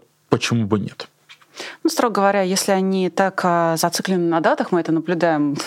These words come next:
Speaker 2: <laughs> постоянно, а, и придумают что-нибудь очень злое и нечеловеческое на двадцать четвёртое февраля,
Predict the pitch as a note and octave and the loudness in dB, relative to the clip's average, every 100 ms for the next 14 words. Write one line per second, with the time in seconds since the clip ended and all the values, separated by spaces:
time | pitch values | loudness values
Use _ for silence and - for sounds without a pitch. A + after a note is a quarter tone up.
0 | F#3 E3+ - - F3 E3 A#3+ A3+ E3+ - | -4 -4 -4 0 0 2 2 0 -2 -4
1 | - - - E3 E3 D#3+ D#3 D#3 - E3 | -6 -6 -2 2 2 2 0 0 -2 0
2 | D#3+ D#3 A3 C4+ G#3+ E3+ F#3+ F3 D#3+ - | 0 0 0 0 0 -2 0 0 -2 -6
3 | - - - - E3+ - E3 E3 F3 E3+ | -8 -16 -20 -6 -2 0 0 0 2 2
4 | D3+ - - - C#4 - - D#3+ D3 - | 0 -4 -16 -12 -12 -6 -2 0 0 0
5 | E3+ E3+ F#3 F3 F3 D#3+ - - E3+ D#3 | 0 0 0 0 0 -2 -4 -2 0 2
6 | D#3 D#3+ D3+ D3+ D3+ D3 - C#4+ G#3 F3+ | 0 0 0 0 -2 -2 -2 0 -2 -2
7 | E3 E3+ D#3 | 0 2 2